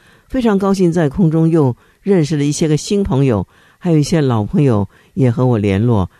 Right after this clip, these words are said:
非常感谢你们。在百忙之中没有忘记我这一位老朋友。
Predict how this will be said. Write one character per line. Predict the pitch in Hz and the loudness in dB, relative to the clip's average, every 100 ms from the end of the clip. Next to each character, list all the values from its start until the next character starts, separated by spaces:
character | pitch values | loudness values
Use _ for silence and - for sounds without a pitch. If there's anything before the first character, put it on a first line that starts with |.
| _ | _
非 | - 202 | -2 0
常 | 185 143 | 0 -2
感 | 139 104 | -2 -4
谢 | - 120 | 0 0
你 | 101 | 2
们。 | 92 95 101 - _ _ _ _ - | 0 0 -2 -8 _ _ _ _ -6
在 | 180 165 | -2 -2
百 | - 156 151 | -2 0 2
忙 | 151 180 | 2 0
之 | 196 | 0
中 | 190 190 147 | 0 0 2
没 | 170 | 2
有 | 139 | 2
忘 | 156 143 | 0 0
记 | 147 | 0
我 | 127 113 | -2 -2
这 | 113 143 | -2 -2
一 | |
位 | 131 135 113 _ _ - | 0 -2 -4 _ _ -6
老 | 139 127 98 87 | -2 0 0 -4
朋 | - - 110 123 | -6 -2 0 0
友。 | 101 - | 0 -4